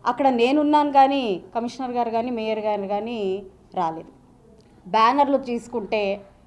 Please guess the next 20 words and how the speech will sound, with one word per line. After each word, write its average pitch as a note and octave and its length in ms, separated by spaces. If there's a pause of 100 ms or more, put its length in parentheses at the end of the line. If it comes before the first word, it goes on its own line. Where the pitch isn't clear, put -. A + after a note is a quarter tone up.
వెనకాల B3 340
బ్యానర్లు A3+ 460
కట్టారు. F3 360 (240)
ఈరోజు C4+ 220
ప్రజాప్రతినిధులు D4 1040 (340)
బ్యానర్లో D4 520
ఉన్న D4 120
ప్రోటోకాల్నే C#4+ 720
చూసుకోవాలా, C4 800
లేకపోతే B3 380
వస్తున్న B3 420
అధికారులను C4 580
చూసుకోవాలా, B3 500
లేదంటే A#3+ 600 (320)
దీన్ని C4 240
ఏ B3+ 200
విధంగా D#4+ 320
డిజైన్ C#4 400
చేస్తున్నారు C4+ 520
అన్నది B3+ 680